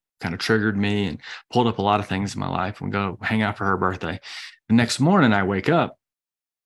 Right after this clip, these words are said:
and open up Facebook, and the first thing there, and I hadn't even thought about Geronimo in, I don't know, years maybe.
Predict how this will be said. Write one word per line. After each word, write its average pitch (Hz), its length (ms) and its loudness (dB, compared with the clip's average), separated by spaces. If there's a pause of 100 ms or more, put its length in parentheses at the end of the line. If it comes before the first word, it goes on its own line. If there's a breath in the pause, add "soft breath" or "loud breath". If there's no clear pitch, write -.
(600)
and 101 600 0 (1800 soft breath)
open 127 240 4
up 127 100 4
Facebook, 143 460 2
and 101 80 0
the 92 60 -6
first - 420 -2
thing 120 140 0
there, 120 140 2
and 107 80 0
I 117 60 2
hadn't 127 140 2
even 98 120 -2
thought 110 200 2
about 92 300 -6
Geronimo 90 540 -2
in, - 120 -16 (420)
I 117 180 -2
don't 87 100 -6
know, 92 120 -2
years 104 500 2
maybe. 71 320 -6